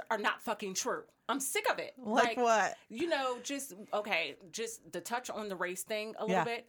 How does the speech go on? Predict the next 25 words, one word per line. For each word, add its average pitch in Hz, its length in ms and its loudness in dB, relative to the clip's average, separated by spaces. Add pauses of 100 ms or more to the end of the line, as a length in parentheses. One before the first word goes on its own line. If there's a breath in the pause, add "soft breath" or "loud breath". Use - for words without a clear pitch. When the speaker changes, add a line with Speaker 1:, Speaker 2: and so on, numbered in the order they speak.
Speaker 2:
Yes. 202 340 6 (420)
Speaker 1:
Like 190 80 -10
when, 185 480 0 (100)
um, 170 560 -2 (180)
white 185 280 0
people, 277 360 -4 (640)
stop - 520 0
fucking 269 300 -2
telling 220 320 -2
black 202 260 0
people 165 500 -6
that 165 540 0 (800)
the 214 160 -2
experiences 226 840 -2 (100)
that 196 220 0
they 247 120 4
have 226 240 2
experienced 214 640 0
Speaker 2:
Yeah. 147 220 6 (240 soft breath)
Speaker 1:
are 220 140 4
not 208 500 2 (420)
real 185 600 -2
or 151 80 4
Speaker 2:
Right. 135 100 6
Speaker 1:
relevant 208 400 2